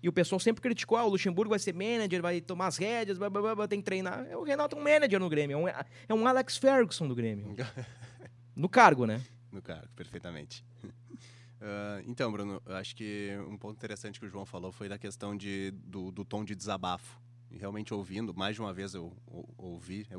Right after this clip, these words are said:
Speaker 2: o João tava lá pre-, presencialmente, eu estava aqui na redação, e ouvindo outras vezes ali, ele, acho que até nas próprias palavras ele fala que ouviu muita coisa e até então não tinha falado e tudo mais, então realmente foi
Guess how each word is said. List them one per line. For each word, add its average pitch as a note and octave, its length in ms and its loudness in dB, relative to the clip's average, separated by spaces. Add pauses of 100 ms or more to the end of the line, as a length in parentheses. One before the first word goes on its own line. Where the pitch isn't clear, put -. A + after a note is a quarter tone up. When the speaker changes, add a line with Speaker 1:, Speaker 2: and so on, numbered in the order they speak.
Speaker 2:
o F#2 80 -12
João F2+ 220 -6
tava E2+ 160 -6
lá F2 100 -6 (540)
pre-, - 100 -16 (100)
presencialmente, F2 760 -8
eu E2+ 180 -12 (140)
estava E2 400 -16 (100)
aqui - 200 -18
na E2+ 80 -10
redação, F2 520 -8 (380)
e F#2 300 -12
ouvindo F#2+ 420 -8
outras G2+ 380 -6
vezes F2+ 400 -10
ali, F2 160 -10
ele, G#2 260 -10 (340)
acho B2+ 120 -10
que - 60 -12
até D#3+ 180 -4
nas D3 180 -6
próprias C#3 240 -8
palavras G2+ 520 -2
ele E2+ 160 -12
fala F#2 280 -10
que F#2+ 160 -12
ouviu F#2+ 380 -6
muita G#2 240 -10
coisa F#2 560 -8
e F2 320 -12
até F#2 160 -14
então F#2 180 -12
não F#2+ 80 -10
tinha F#2 160 -10
falado F2 580 -6
e D#2+ 40 -16
tudo E2 180 -20
mais, F#2 240 -12
então A2 300 -12
realmente B2+ 400 -8
foi B2 240 -10